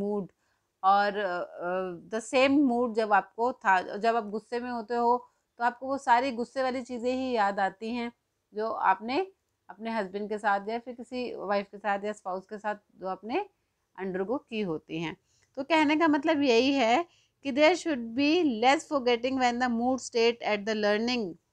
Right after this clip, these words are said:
and at the retrieval is same and generally it is also known as the mood state dependent theory।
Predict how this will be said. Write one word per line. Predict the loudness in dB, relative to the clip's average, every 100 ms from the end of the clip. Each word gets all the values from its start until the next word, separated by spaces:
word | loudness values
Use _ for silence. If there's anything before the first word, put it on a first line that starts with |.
| _ _ _ _ _ _ _ -4
and | 0 2
at | 2 4
the |
retrieval | 2 0 0 2 2
is | 0 0 2
same | 4 2 -6 _ _ -6
and | -4 -2
generally | -2 0 0 0
it | -4 0
is | 2
also | 2 0 -6 -4
known | -2 -2
as | -4 -2
the | -2 -2
mood | -2 -4 -4
state | -6 -6 -6 -10
dependent | -8 -6 0 2 0 -4 _ _ _ _ _ -8
theory। | -8 -8